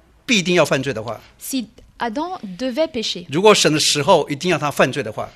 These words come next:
Speaker 2: si Dieu avait fixé le temps pour qu'il pêche,
Speaker 1: 那亚当是根本就没有罪的人。
Speaker 2: alors Adam n'avait en réalité aucun péché,
Speaker 1: 因为这个罪跟他是没有关系，
Speaker 2: car ce péché n'aurait aucun rapport avec
Speaker 1: 这个
Speaker 2: lui,
Speaker 1: 罪是神预定要临到我们世上的。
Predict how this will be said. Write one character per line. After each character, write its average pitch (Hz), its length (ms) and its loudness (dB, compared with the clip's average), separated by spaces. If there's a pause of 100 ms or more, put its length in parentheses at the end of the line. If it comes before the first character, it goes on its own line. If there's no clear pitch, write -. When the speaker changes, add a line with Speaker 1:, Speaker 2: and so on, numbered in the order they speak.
Speaker 2:
si - 240 -12
Dieu 247 160 -6
avait 277 180 -2
fixé 240 360 -10
le 220 140 -4
temps 320 380 -4 (360)
pour 214 100 -12
qu'il 226 160 -8
pêche, 175 400 -8
Speaker 1:
那 143 160 -2
亚 120 100 -2
当 123 120 -6
是 127 160 -8
根 127 160 -6
本 113 80 -8
就 120 100 -10
没 117 80 -8
有 107 60 -8
罪 120 160 -6
的 101 80 -10
人。 - 160 -18 (220)
Speaker 2:
alors 214 280 -6
Adam 240 480 -4
n'avait 190 240 -8
en 202 120 -6
réalité 202 400 -6
aucun 269 240 -4
péché, 196 340 -6
Speaker 1:
因 135 80 -2
为 135 60 -4
这 139 80 -8
个 123 100 -6
罪 131 140 -4
跟 117 100 -6
他 123 80 -8
是 - 140 -8
没 120 60 -8
有 104 60 -12
关 110 180 -12
系， 117 200 -12 (180)
Speaker 2:
car 214 120 -8
ce 214 140 -10
péché 214 320 -4
n'aurait 220 280 -2
aucun 302 240 -4
rapport 247 300 -6
avec 190 220 -8
Speaker 1:
这 165 100 -4
个 135 80 0
Speaker 2:
lui, 123 40 -4
Speaker 1:
罪 143 120 0
是 147 140 -2
神 - 400 -2
预 208 180 2
定 135 260 -4
要 135 140 0
临 104 200 -8
到 131 280 -2
我 104 60 -12
们 101 100 -8
世 - 180 -4
上 101 180 -6
的。 101 80 -20